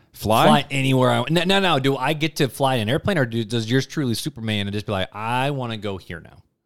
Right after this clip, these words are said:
Speaker 2: Like, and boop, I'm in South Africa.
Speaker 1: Yeah, let's say Superman style.
Speaker 2: Okay, so when it's been covid lockdowns, it'd be cool. Nah, time went too slow during then, too. So I'd fly anywhere I want.
Speaker 1: <laughs> He's like, "Fly." You know, I can't decide what I would do.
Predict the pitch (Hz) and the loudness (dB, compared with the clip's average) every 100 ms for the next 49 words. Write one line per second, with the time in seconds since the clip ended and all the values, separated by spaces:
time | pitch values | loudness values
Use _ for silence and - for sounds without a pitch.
0 | - 104 139 139 440 453 110 113 110 110 | -8 -6 -4 -2 2 2 0 -4 -2 -2
1 | 107 92 - 339 320 143 95 156 175 208 | -2 -6 -2 2 2 0 0 -2 0 0
2 | 190 - - 107 90 - 69 62 - 123 | 0 -2 -2 -2 0 -2 -4 -6 -10 -4
3 | 113 - _ - 151 143 139 131 123 - | -4 -4 _ -2 4 6 6 6 2 -2
4 | _ _ 139 - 127 131 147 147 139 127 | _ _ -20 -20 -12 -2 0 2 0 2
5 | 165 151 120 123 - 160 165 127 117 - | 4 4 4 2 2 0 0 0 -4 -2
6 | 123 113 127 135 127 123 - 117 131 123 | -2 -2 -2 -2 -2 -10 -20 -6 -2 0
7 | 104 107 101 98 98 92 87 87 98 104 | 0 -2 -2 -2 -4 -6 -8 -10 -6 -8
8 | - - _ - 147 117 101 95 92 90 | -8 -20 _ -2 0 0 0 -2 -2 -4
9 | 87 87 - _ 170 - 190 180 151 131 | -4 -8 -12 _ 0 2 0 -2 -4 -4
10 | - 104 92 - - - - 131 175 175 | -2 0 0 -2 -16 -20 0 4 6 6
11 | 147 147 190 202 147 - 147 123 101 85 | 4 0 0 0 -2 2 2 2 0 0
12 | 76 69 - 65 - | 0 -4 -8 -12 -14